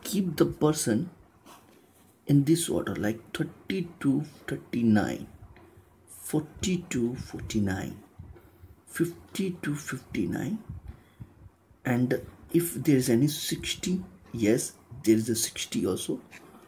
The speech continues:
So you are, we are keeping sixty to seventy K G, and here sixty to sixty-nine. Okay,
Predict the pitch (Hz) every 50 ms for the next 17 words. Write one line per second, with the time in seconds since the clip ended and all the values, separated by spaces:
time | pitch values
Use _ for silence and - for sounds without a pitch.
0 | - - - - - 120 113 113 117 117 113 113 - - - - - 120 107 -
1 | - - - - 127 127 - - 131 - - - 127 113 - 123 117 - - -
2 | - - - - - - 113 113 113 113 117 123 117 120 - 151 151 139 123 120
3 | 135 135 127 117 - - - - - _ - - _ _ _ _ _ _ _ -
4 | - - 131 - - - - - - 151 143 - 131 127 156 165 - - - -
5 | - - _ _ _ _ _ _ _ _ _ _ _ _ _ _ _ _ _ _
6 | _ _ _ _ _ _ - - - - - - - - - 117 92 101 127 -
7 | - - - - - - - - _ _ - - - _ _ _ _ _ _ _
8 | _ _ - - 147 147 - -